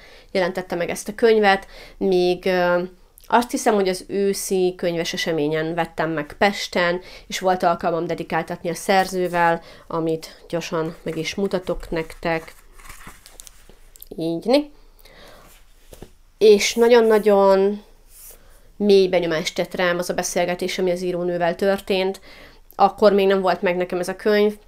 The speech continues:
és a többiektől kérdeztem meg, hogy melyiket javasolják nekem, melyiket vegyem meg az írónőtől. Azt mondták, hogy ez, ez egy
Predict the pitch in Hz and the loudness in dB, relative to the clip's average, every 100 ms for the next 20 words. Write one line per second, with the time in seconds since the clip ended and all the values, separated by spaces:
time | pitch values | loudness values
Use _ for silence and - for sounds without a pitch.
0 | - - - - 180 165 180 175 196 180 | -20 -20 -18 -8 -2 -2 -2 -2 0 0
1 | 175 - 170 180 185 180 285 262 190 165 | 0 -2 -2 -2 -2 -2 -2 -2 -4 -4
2 | 175 160 - 170 170 160 180 170 175 175 | -4 -4 -4 -4 -4 -6 -8 -6 -4 -4
3 | 170 165 165 170 175 190 233 208 180 180 | -6 -10 -8 -6 -4 -2 0 0 0 -2
4 | 165 160 180 185 160 - 170 156 - 175 | -4 -4 -8 -8 -8 -6 -6 -6 -8 -8
5 | 165 165 - | -8 -8 -16